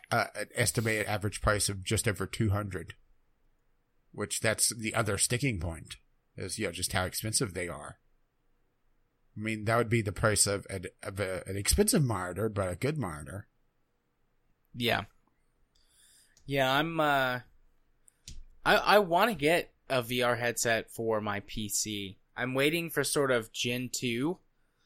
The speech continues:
Speaker 2: to come out, uh, and see how that does, and then either buy in at the, at the newer generation with improvements, or if it's not, like, su-,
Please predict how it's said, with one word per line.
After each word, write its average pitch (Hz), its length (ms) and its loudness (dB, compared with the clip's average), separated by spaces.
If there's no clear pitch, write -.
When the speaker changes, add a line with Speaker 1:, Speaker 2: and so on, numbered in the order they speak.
Speaker 2:
to 139 100 -6
come 143 240 0
out, 139 380 4
uh, 113 300 -2
and 113 160 -8
see 120 160 0
how 110 160 -4
that 113 220 -2
does, 123 500 -2
and 107 240 -12
then 98 440 -10
either 110 460 2
buy 110 580 0
in 123 180 -4
at 113 140 -4
the, 107 400 -4
at 113 200 -4
the 110 60 -4
newer 113 280 -2
generation 113 720 -2
with 104 140 -4
improvements, 160 720 -2
or 110 400 0
if 110 260 -2
it's 110 180 -6
not, 104 180 -2
like, 98 200 -4
su-, - 220 -4